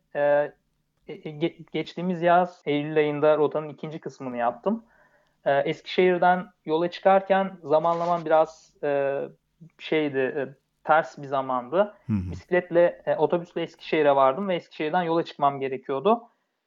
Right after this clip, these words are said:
Speaker 1: E, o gün konaklamayı Eskişehir'de yapacak olursam zaman kaybım olacaktı. E, nerede kalacağımı bilmeden yola çıktım ilk gün. E, varabileceğim yere kadar süreyim diye düşünürken bir köye vardım.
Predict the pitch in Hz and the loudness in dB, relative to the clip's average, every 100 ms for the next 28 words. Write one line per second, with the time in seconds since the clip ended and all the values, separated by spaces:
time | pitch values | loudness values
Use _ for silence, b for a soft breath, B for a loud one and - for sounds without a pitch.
0 | _ 151 147 175 180 208 208 - 160 160 | _ 0 2 2 0 -2 -4 -2 0 2
1 | 175 185 185 190 196 185 156 - 208 190 | 0 2 2 2 -2 -4 -8 -4 0 2
2 | 185 190 196 196 202 196 208 180 170 190 | 2 0 -4 -6 -4 0 2 2 2 2
3 | 190 165 139 139 131 135 139 - 196 240 | 4 2 2 -2 -4 -4 -6 -6 -4 -4
4 | 233 _ - 147 143 147 _ 165 185 185 | -6 _ -6 -4 -6 -10 _ 2 4 4
5 | 185 180 175 185 190 170 175 220 185 147 | 4 2 2 -2 -2 -2 0 0 0 -2
6 | - - 131 127 - 226 - _ _ _ | -6 -18 -20 -18 -10 -10 -10 _ _ _
7 | _ _ _ _ 151 151 151 151 156 - | _ _ _ _ 4 6 6 4 2 0
8 | 190 202 196 202 185 202 196 190 - 165 | 0 0 0 -4 -4 -6 -6 -4 -4 0
9 | 175 175 - 165 175 143 131 131 180 165 | 0 -2 -8 -12 -10 -10 -12 -12 -14 -8
10 | 196 196 196 208 208 190 135 127 220 | -6 -6 -2 2 6 6 4 0 -8